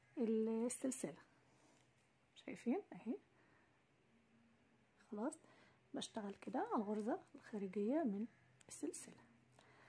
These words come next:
على طول بدون اي تزايد في الجوانب. السطر اللي فات كنت بعمل سلسله، اول ما اوصل للزاويه كنت بعمل سلسله، المره دي لا، شايفين اهو انا همشي داير ما يدور على طول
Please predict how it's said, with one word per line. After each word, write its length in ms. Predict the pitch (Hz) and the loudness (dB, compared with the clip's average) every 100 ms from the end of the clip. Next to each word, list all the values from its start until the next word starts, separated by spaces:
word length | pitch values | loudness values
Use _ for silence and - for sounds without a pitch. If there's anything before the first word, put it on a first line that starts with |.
| - - | -20 2
على 200 | 240 233 | 6 6
طول 320 | - 269 330 | 6 8 10
بدون 400 | 285 214 240 262 | 8 6 8 6
اي 400 | 311 254 262 294 330 | 8 8 8 8 6
تزايد 540 | 247 202 226 269 349 403 - - - - - | 4 6 6 8 8 6 2 -20 -20 -20 -20
في 120 | - 226 | 0 4
الجوانب. 500 | 220 233 202 180 202 - | 6 6 6 2 -4 -10
السطر 280 | - 240 208 | -6 -2 0
اللي 160 | 208 | 0
فات 300 | 208 240 359 | 4 4 4
كنت 240 | - 254 - | 4 4 4
بعمل 320 | 233 226 214 | 4 4 2
سلسله، 520 | - 202 - 262 277 | 0 -4 0 4 6
اول 260 | 370 262 247 | 8 8 8
ما 120 | 226 | 6
اوصل 240 | 262 269 | 6 4
للزاويه 540 | 226 208 196 254 349 381 | 4 4 4 6 8 6
كنت 280 | 339 247 220 | 6 4 6
بعمل 360 | 247 247 262 | 6 8 8
سلسله، 440 | - 254 - 175 208 - - - - - - - - | 6 2 2 -2 -4 -14 -20 -18 -18 -20 -20 -20 -2
المره 380 | 208 214 233 240 | 4 6 8 6
دي 220 | 208 320 | 6 8
لا، 140 | 359 311 - | 8 6 0
شايفين 460 | 196 196 240 359 | -6 0 2 4
اهو 220 | 330 175 330 - | 2 0 0 2
انا 220 | 220 208 | 4 6
همشي 300 | 254 - 294 | 4 6 6
داير 320 | 233 226 254 | 8 8 10
ما 140 | 247 214 | 8 6
يدور 240 | 180 220 | 4 6
على 200 | 254 220 | 6 6
طول 280 | - 262 | 4 6